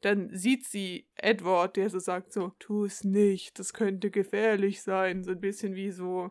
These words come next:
ein Erwachsener sagen würde, „Tu es nicht, das könnte gefährlich sein.“ Ja, dann freunden sie sich an, dann, ähm, wird Taylor Lautner zu einem Werwolf. Äh, das signifikiert,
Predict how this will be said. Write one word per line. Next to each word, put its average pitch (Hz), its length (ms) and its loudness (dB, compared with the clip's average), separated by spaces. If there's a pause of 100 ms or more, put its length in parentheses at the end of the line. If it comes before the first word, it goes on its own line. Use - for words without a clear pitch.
ein 196 80 2
Erwachsener 196 520 4
sagen 185 340 0
würde, 185 420 0 (160)
„Tu 208 240 2
es 202 220 0
nicht, 208 580 2
das - 140 -10
könnte 208 240 4
gefährlich 202 440 0
sein.“ 190 420 -2 (240)
Ja, - 180 0 (120)
dann 202 140 -2
freunden 226 240 2
sie - 80 -10
sich 214 180 0
an, 320 240 6 (140)
dann, 233 480 4
ähm, 190 480 0
wird - 540 -2
Taylor 196 340 6
Lautner 240 460 4
zu 226 140 -2
einem 175 160 -2
Werwolf. 262 680 4 (240)
Äh, 214 160 8
das 214 220 -4
signifikiert, 247 800 0